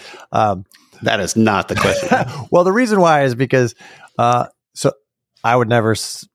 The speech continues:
Speaker 1: talk someone out of going to counseling if they felt like that was their next
Speaker 2: Sure, sure,
Speaker 1: So,
Speaker 2: sure, sure.
Speaker 1: certainly wouldn't. Um, but, and, and you can learn these skills that I'm about to kind of mention a little bit in counseling. So that's what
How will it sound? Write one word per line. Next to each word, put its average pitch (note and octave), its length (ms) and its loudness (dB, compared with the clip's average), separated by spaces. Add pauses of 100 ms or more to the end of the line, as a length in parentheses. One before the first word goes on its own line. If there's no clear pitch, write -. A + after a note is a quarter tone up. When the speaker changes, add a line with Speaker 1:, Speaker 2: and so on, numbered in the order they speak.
(520)
Speaker 1:
talk G#2+ 260 -2
someone G#2+ 240 0
out F2+ 160 2
of F2+ 80 -4
going G2 200 0
to F2+ 60 -4
counseling E2+ 480 -4
if D#2+ 80 -10
they F2 80 -6
felt - 200 -2
like F2 140 -6
that E2+ 120 -2
was F2+ 120 -10
their F2 100 -8
next D#2 160 -6
Speaker 2:
Sure, - 320 0
sure, - 200 -2
Speaker 1:
So, - 60 -2
Speaker 2:
sure, E2+ 120 -4
sure. - 280 -10
Speaker 1:
certainly D#3+ 300 2
wouldn't. A#2+ 260 2 (280)
Um, C3 320 0 (200)
but, C#3 340 0 (800)
and, C#3+ 240 0
and D3 140 2
you C#3+ 80 2
can D3 140 2
learn D3+ 160 2
these C3+ 120 2
skills B2+ 280 2
that A#2 80 2
I'm A2+ 80 0
about A2 260 0
to G2+ 80 -4
kind G2+ 300 -4
of - 80 -10 (180)
mention G2+ 300 -6
a F#2+ 40 -4
little G#2 160 0
bit F2 200 -6
in B2 140 -4
counseling. D2+ 360 -10
So D#2+ 180 -6
that's F2 260 -8
what F2 200 -6